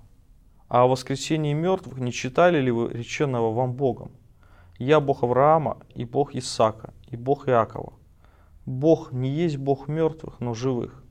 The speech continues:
И, слыша, народ дивился учению его. <clears throat> Итак, в сегодняшний день мы слышим такое повествование.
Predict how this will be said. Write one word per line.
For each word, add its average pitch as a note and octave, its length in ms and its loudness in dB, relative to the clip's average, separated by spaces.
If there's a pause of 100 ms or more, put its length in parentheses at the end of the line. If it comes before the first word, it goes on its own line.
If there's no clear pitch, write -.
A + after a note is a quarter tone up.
(800)
И, D3+ 120 -2
слыша, - 520 -4 (640)
народ C#3 480 0 (240)
дивился B2+ 800 -4 (100)
учению A#2+ 680 -4
его. A2 340 -6 (460)
<clears throat> - 40 -16 (1300)
Итак, C3 380 0 (560)
в - 40 -20
сегодняшний D3 520 0
день F3+ 360 0 (360)
мы C3 240 -8
слышим C3 500 -6 (540)
такое C3 260 2
повествование. C#3 800 0